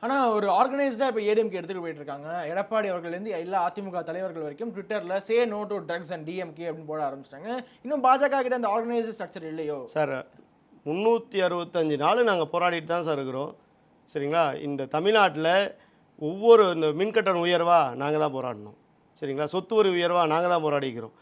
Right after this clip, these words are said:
Speaker 2: மக்களுக்கு எந்த பிரச்சனைனாலும் போராடிட்டே தான் இருக்கிறோம். சரிங்களா? நாளைக்கு எங்கள் மாநில தலைவர் அண்ணாமலை அவர்கள் இந்த, இந்த போராட்டத்தை முன்னெடுக்கிறார். already, already அவர் அப்புறம் நீங்க யோசிச்சு பாருங்க,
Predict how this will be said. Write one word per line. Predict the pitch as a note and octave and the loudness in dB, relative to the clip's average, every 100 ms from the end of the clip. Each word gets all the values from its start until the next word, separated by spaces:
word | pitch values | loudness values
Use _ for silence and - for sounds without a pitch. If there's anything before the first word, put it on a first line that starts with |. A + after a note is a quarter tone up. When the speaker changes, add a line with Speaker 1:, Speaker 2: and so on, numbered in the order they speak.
| _ | _
Speaker 2:
மக்களுக்கு | D#3 F3+ - C4+ B3+ G3 | -4 -4 2 2 4 2
எந்த | A#3 B3 | 2 2
பிரச்சனைனாலும் | A3 G3+ G#3 B3 | 2 2 4 4
போராடிட்டே | G#3 G#3 G#3 G3 A3+ | 4 6 6 8 8
தான் | A#3+ | 8
இருக்கிறோம். | G3+ D3 A#2+ _ _ _ _ - | 6 2 -6 _ _ _ _ -10
சரிங்களா? | D3+ E3+ | -2 0
நாளைக்கு | D3+ F3+ G#3+ G3 G#3+ | 4 8 8 6 2
எங்கள் | G#3+ F3 E3+ | 0 0 -2
மாநில | D3+ D#3+ F3+ | -2 -2 -2
தலைவர் | D#3 D#3 D3+ | -2 -2 0
அண்ணாமலை | D#3+ D#3+ D3+ | -2 -2 -2
அவர்கள் | C#3 D#3+ F#3 | -4 -6 -6
இந்த, | D3+ - | -6 -6
இந்த | D#3 | -6
போராட்டத்தை | D3 D3+ D3 C#3+ C#3 | -4 -4 -4 -6 -8
முன்னெடுக்கிறார். | C3 B2 A#2+ A2+ _ _ _ - | -8 -10 -14 -16 _ _ _ -4
already, | F3 G3+ B3 A3 - | 2 2 2 -2 -4
already | C#3 C#3+ D#3 | -6 -4 0
அவர் | G3 F3+ | 2 2
அப்புறம் | E3 C#3+ - - | 0 -6 -10 -12
நீங்க | D#3+ D#3+ D#3 | -4 -2 0
யோசிச்சு | F#3 G3 - D3 | -2 -4 -8 -6
பாருங்க, | D3 C3+ D3 E3+ | -4 -2 -6 -8